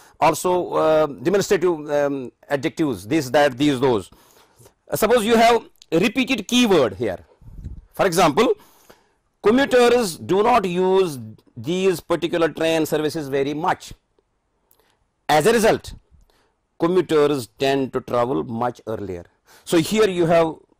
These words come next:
used commuters again. It means repeated keyword.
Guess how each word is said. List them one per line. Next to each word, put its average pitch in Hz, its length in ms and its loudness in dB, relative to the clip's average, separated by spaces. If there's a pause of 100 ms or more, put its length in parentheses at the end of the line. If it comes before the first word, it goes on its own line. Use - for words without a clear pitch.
used 156 480 -6
commuters 165 540 -4
again. 139 400 -2 (600)
It 254 160 -4
means 196 300 0
repeated 175 680 -6
keyword. 123 580 -8